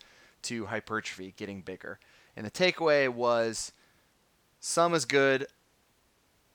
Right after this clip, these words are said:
a ton is bad. So you wanna find that sweet spot of productivity where you're, like, a little bit sore, but you do not wanna be debilitated every single time that you come to the gym.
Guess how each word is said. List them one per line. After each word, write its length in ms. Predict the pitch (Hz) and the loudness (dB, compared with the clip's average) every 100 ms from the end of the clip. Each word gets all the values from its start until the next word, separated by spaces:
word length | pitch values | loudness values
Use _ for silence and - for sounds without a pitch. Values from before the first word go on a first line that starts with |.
| _ | _
a 60 | 127 | -10
ton 340 | - 131 123 | -6 -2 -2
is 80 | 107 | -2
bad. 360 | - 90 76 - _ _ _ - | -6 -8 -8 -14 _ _ _ -8
So 360 | - 127 117 | 0 4 4
you 160 | 120 127 | 0 -2
wanna 180 | 156 160 | 0 0
find 280 | 156 139 120 | 2 2 0
that 140 | 104 | -4
sweet 400 | - - 135 131 | -6 -6 -6 -6
spot 420 | - 120 113 110 - | 0 4 4 2 -2
of 420 | 110 104 104 - - - | -2 0 -2 -8 -18 -6
productivity 680 | 131 120 110 131 127 147 147 | -2 0 -2 -6 -4 -4 -4
where 180 | 123 | -4
you're, 180 | 110 107 | -4 -4
like, 260 | 104 104 - | -4 -4 -8
a 60 | 98 | -8
little 260 | 110 156 | -6 -2
bit 160 | 226 220 | 0 0
sore, 400 | - 208 208 208 - _ _ - | 0 2 0 -2 -12 _ _ -2
but 180 | 123 | -2
you 140 | 127 135 | -4 -10
do 200 | 113 151 | -4 0
not 160 | 151 | 2
wanna 180 | 139 135 | 0 -2
be 300 | 120 123 117 92 | -4 -6 -8 -10
debilitated 800 | 107 120 123 120 120 113 110 - - | -4 0 2 0 -2 -4 -6 -8 -4
every 300 | 117 117 120 | -2 -2 -6
single 320 | - 110 107 | -6 -6 -8
time 320 | - 104 104 | -6 -6 -6
that 100 | 98 | -8
you 100 | 101 | -14
come 240 | - 101 98 | -12 -10 -10
to 100 | 98 | -12
the 100 | 92 | -12
gym. 340 | 101 95 110 | -12 -12 -14